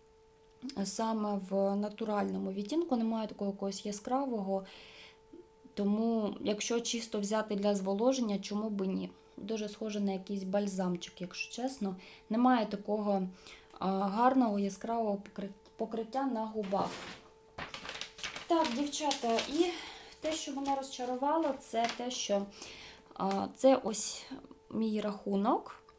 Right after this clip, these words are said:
І в минулому каталозі мені прийшло недовкладання.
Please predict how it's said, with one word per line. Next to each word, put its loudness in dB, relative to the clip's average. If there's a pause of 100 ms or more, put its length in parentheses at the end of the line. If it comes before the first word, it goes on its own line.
(1200)
І 6
в 0
минулому 6
каталозі 2
мені 4
прийшло -2
недовкладання. 2